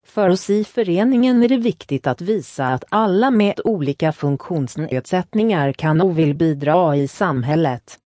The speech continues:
Med personlig assistans kan vem som helst göra vad som helst, säger Isabelle Lindström. Välkommen på vernissage i Kulturhusets café fredag den tjugofemte april klockan tolv och fjorton.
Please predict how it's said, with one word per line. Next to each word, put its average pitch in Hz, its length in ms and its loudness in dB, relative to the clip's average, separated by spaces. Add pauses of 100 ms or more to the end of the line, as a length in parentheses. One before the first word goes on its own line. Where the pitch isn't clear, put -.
(500)
Med 170 340 0
personlig 156 720 -2
assistans 147 760 -4
kan 170 280 0
vem 180 300 0
som 202 280 -2
helst 185 540 -2
göra 139 320 0
vad 151 140 -2
som 208 180 -2
helst, 185 520 -2 (220)
säger 151 460 0
Isabelle 160 580 0
Lindström. 151 800 -2 (640)
Välkommen 247 760 0
på 190 180 -2
vernissage 185 840 -2
i 156 100 -2
Kulturhusets 165 1120 -2
café 190 500 -4
fredag 156 540 -2
den 135 260 -2
tjugofemte 214 840 -4
april 147 400 -4
klockan 220 440 -4
tolv 143 440 -2
och - 200 -2
fjorton. 135 680 -4